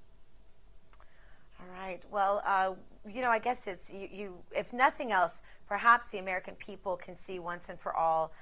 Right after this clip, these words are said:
that there is this totally different set of standards,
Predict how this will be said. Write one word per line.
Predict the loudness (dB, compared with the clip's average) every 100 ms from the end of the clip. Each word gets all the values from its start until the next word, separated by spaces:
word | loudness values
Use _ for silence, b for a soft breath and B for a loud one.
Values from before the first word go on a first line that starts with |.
| b -12
that | -2
there | 0 0
is | -4
this | -6 -8 -8 -12
totally | -6 -2 0 0 -2 -6 -10 -14 -16 -14
different | -8 -8 -4 -6 -6 -8
set | 4 4 6
of | 0
standards, | -8 -8 -4 -2 -2 -2 -8